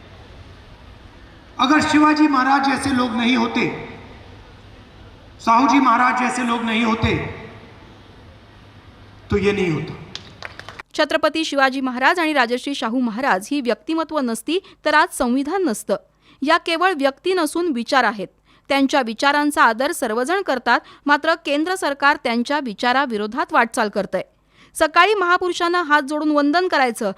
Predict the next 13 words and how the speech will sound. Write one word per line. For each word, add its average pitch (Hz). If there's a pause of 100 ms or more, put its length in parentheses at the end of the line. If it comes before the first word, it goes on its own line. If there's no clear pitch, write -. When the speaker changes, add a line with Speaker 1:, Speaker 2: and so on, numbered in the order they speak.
(140)
Speaker 2:
आणि 285
दिवसभर 294
त्यांच्या 247
विचारांच्या 269
विरोधात 247 (100)
काम 311
करायचं, 214 (240)
असा 254
केंद्रातील 262
सत्ताधाऱ्यांचा 233
उद्योग 208
सुरू 196
आहे. 180